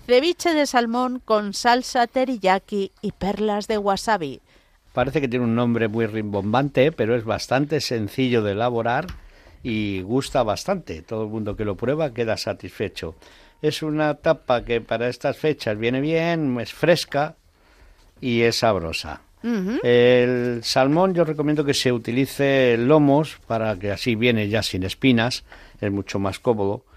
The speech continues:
Speaker 2: Cortarlo en daditos de aproximadamente un centímetro, un poquito menos, unos cuadraditos.
Speaker 1: Ujú.
Speaker 2: Eh, picamos cebolla morada, que le da un tono mejor que la,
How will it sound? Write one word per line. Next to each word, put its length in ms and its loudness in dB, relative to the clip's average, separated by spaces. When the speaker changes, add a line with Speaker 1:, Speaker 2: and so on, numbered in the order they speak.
Speaker 2:
Cortarlo 480 -2
en 100 0
daditos 500 0
de 80 2
aproximadamente 1120 0
un 240 -4
centímetro, 760 -4
un 100 -6
poquito 360 -8
menos, 520 -2
unos 200 -6
cuadraditos. 840 -6
Speaker 1:
Ujú. 300 -6
Speaker 2:
Eh, 320 -2
picamos 600 0
cebolla 540 0
morada, 760 2
que 120 -6
le 120 -2
da 160 0
un 160 -2
tono 340 -2
mejor 640 -2
que 180 -6
la, 300 -10